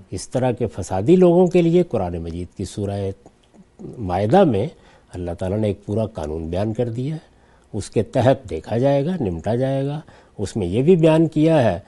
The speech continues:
کہ اگر مجرم کسی رعایت کا مستحق ہے تو اسے کم سزا بھی دی جا سکتی ہے، اور رعایت کا مستحق نہیں ہے تو سخت ترین سزائیں بھی دی جا سکتی ہیں۔ لیکن تلقین کرنا، نصیحت کرنا، پہلے اس کا مدعا پوچھنا،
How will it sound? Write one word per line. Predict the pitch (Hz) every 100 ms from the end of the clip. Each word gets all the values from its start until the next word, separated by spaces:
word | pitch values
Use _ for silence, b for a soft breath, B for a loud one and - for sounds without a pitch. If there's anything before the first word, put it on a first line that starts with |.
| b b -
کہ |
اگر | 101 117 120
مجرم | 101 101 117 147
کسی | 131 110 113
رعایت | 95 90 120 143
کا | - 156
مستحق | 143 - - 139 117
ہے | 101
تو | 92
اسے | - 92
کم | - 147
سزا | - 143 143
بھی | 160
دی | 147 151
جا | 151
سکتی | 139 165 - 196 160
ہے، |
اور | 98 87
رعایت | 92 92 117 120
کا | 120
مستحق | 104 110 - 170 170
نہیں | 180 160
ہے | 95 - b b -
تو |
سخت | - 107 - -
ترین | 90 104
سزائیں | 123 120 127
بھی | 131
دی | 135
جا | 127 117
سکتی | 131 - 135
ہیں۔ | 123 - b b b
لیکن | 107 104 131 120
تلقین | - 107 - 123 135
کرنا، | 117 87 82 90
نصیحت | 143 127 - 123 131 -
کرنا، | 98 82 82 120
پہلے | 139 143 151
اس | 127 -
کا | 135
مدعا | 110 104 117 131
پوچھنا، | 120 104 85 104 90